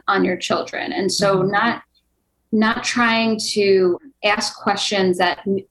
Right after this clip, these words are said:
Speaker 1: perhaps have an agenda to them. Like, you know, think about, like, what is this question about?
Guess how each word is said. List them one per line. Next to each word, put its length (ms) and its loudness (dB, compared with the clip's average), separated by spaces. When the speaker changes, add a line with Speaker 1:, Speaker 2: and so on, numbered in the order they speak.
Speaker 1:
perhaps 360 0
have 260 -2
an 80 2
agenda 480 2
to 160 -10
them. 260 -4
Like, 200 -2
you 80 4
know, 260 2
think 200 2
about, 380 0
like, 220 -2
what 380 -2
is 140 2
this 200 -2
question 440 -2
about? 400 -2